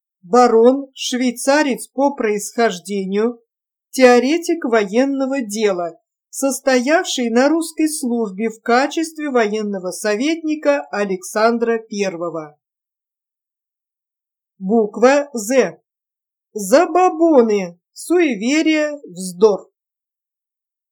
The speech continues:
Зайцевский Ефим Петрович, тысяча восемьсот первый, тысяча восемьсот шестидесятый годы жизни, мелкий поэт пушкинской поры,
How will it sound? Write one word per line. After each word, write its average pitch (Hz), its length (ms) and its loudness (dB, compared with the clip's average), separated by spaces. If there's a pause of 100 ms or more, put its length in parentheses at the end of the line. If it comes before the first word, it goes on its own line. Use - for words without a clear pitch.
(880)
Зайцевский 285 1200 0
Ефим 320 340 -2
Петрович, 240 800 -2
тысяча 330 480 0
восемьсот 214 640 -4
первый, 320 480 0
тысяча 330 480 -2
восемьсот 294 640 -4
шестидесятый 214 1000 -4
годы 196 360 -2
жизни, 202 640 -4 (360)
мелкий 339 560 0
поэт 311 500 -2
пушкинской 311 800 -4
поры, 294 480 -2